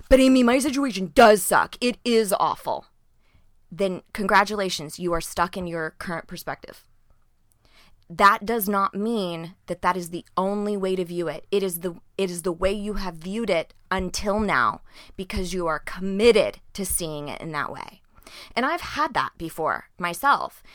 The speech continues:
And it took getting to the point of being so exhausted,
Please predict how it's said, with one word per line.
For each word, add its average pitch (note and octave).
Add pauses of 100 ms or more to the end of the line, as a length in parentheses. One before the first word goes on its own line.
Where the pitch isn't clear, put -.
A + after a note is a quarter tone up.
(320)
And F#3 (100)
it F#3
took - (680)
getting G#3+
to A#3+
the G3+
point E3 (540)
of D#3+ (160)
being F3+
so G3+
exhausted, E3+